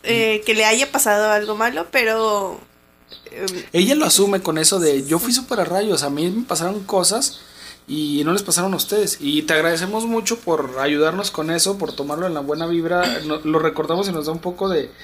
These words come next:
Speaker 2: de pena, pero también lo agarramos de cotorreo. Esperemos que en la celebración de estos cinco años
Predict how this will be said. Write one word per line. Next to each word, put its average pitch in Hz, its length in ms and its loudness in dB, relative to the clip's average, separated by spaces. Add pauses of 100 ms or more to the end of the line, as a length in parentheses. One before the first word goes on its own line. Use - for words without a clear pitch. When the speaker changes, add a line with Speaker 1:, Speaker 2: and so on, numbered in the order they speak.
(220)
Speaker 2:
de 165 120 2
pena, 214 300 2
pero 190 140 -2
también 175 220 -4
lo 185 60 2
agarramos 170 340 -2
de 170 60 -4
cotorreo. 160 500 -4
Esperemos 151 420 -2
que - 80 -8
en 156 40 -2
la 139 60 -6
celebración 127 520 -4
de 160 80 -2
estos - 480 -2
cinco 143 420 -2
años 156 360 -4